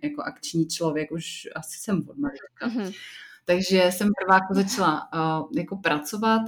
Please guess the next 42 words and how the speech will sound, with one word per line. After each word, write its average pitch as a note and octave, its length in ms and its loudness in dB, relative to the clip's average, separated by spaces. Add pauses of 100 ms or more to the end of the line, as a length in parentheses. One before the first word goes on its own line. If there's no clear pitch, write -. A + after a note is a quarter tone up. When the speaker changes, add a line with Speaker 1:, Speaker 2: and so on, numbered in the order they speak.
(100)
Speaker 1:
a E3 240 2
tím, F3 260 0
že F3 460 2
jsem F3+ 240 -2 (1200)
jako E3+ 200 0
rok F3 240 0
a F#3+ 80 4
půl F3 240 -2
seděla F3+ 360 2
na F3 140 4
lince, D#3+ 580 2
to D#3 60 -4
znamená, D3 440 4
telefonovala E3 540 0
jsem D3 200 4
lidem, F#3 320 2
prodávala D#3 540 2
jsem D3+ 280 2 (400)
po D3+ 120 -4
telefonu F#3 680 2 (120)
a D#3 40 2
bavilo E3+ 520 4
mě F3 240 8
hrát D#3 340 2
si F#3 80 -2
se F3+ 160 -2
slovy, D3+ 420 0
bavilo D3 400 2
mě D#3 200 4
prostě D#3 440 -4
zkoumat, D#3 540 0
co E3 100 -2
na D#3+ 100 4
lidi D3 300 2
funguje, E3 560 2
bavilo C#3+ 320 0
mě D3 200 6
s - 80 -6
těma D3+ 200 2
lidma C#3 240 0
si - 120 -12
povídat, E3 380 -2